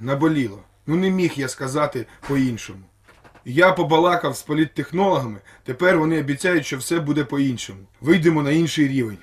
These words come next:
Також мені хочеться подякувати своїй вчительці української мови, Діні Васильівні. Діна Васильівна, дякую вам. Бо якщо не ви, я б не зміг так яскраво і чітко описати свою предвиборчу програму.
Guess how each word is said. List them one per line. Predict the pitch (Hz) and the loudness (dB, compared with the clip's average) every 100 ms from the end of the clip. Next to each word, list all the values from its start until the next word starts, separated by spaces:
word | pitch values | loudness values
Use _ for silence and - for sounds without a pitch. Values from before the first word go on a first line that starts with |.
| - | 0
Також | 175 202 185 147 | 2 4 2 0
мені | 170 190 | 0 2
хочеться | 185 185 180 - 160 135 - _ - | 2 0 0 0 0 0 -14 _ -6
подякувати | 135 170 180 160 156 143 | 0 2 2 0 -2 -4
своїй | - 147 180 | -4 -4 -2
вчительці | 156 - 175 170 - 160 | -4 -6 -6 -6 -2 -2
української | 131 143 156 175 - - 160 151 | -2 -2 0 -2 -6 2 4 4
мови, | 135 143 117 101 - _ - | 2 0 0 -4 -18 _ -8
Діні | 135 170 147 | -2 0 0
Васильівні. | 147 - 113 101 95 104 | -2 -6 -10 -10 -16 -8
Діна | 160 180 | -2 0
Васильівна, | 151 143 139 120 107 95 | 0 -2 -6 -8 -10 -6
дякую | 110 160 151 123 | -2 0 -2 -6
вам. | 110 98 - - - | -8 -10 -18 -20 -6
Бо | 123 | -2
якщо | 151 - | -2 0
не | 165 160 | 0 2
ви, | 202 | 0
я | 156 165 | 2 2
б | 165 | 2
не | 165 | -2
зміг | 180 160 | -2 -2
так | 151 143 | -4 -6
яскраво | 143 - 175 160 | -6 -2 0 0
і | 135 | -2
чітко | - 165 143 | -4 -6 -6
описати | 131 123 151 139 | -8 -6 -6 -6
свою | 127 127 131 | -8 -8 -6
предвиборчу | 127 117 123 117 - | -8 -10 -10 -10 -14
програму. | 107 107 101 95 | -12 -12 -12 -16